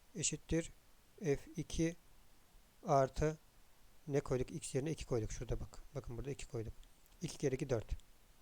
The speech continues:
Ne oldu? Zaten şu üçtü şurası. Üç, dört daha yedi. Bir tane daha yapayım.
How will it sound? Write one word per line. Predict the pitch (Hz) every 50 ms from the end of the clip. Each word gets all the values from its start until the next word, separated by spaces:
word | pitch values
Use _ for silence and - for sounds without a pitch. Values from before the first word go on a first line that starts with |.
| - - - - - - - - - - -
Ne | 156 156
oldu? | 147 135 160 165 143
Zaten | 135 139 - 151
şu | 135 - 175
üçtü | 180 165 - - - - 143 165 175 - - - - - -
şurası. | - - 127 117 110 - - 160 165 - - - - - -
Üç, | 175 156 - - -
dört | 156 143 - - -
daha | 143 135 139
yedi. | 139 131 117 117 120 - - - - - - - - - - - - - - - - - - - - - - - - - - - - - - - - - - -
Bir | -
tane | - 151 139 135
daha | 139 127
yapayım. | 117 - 131 143 156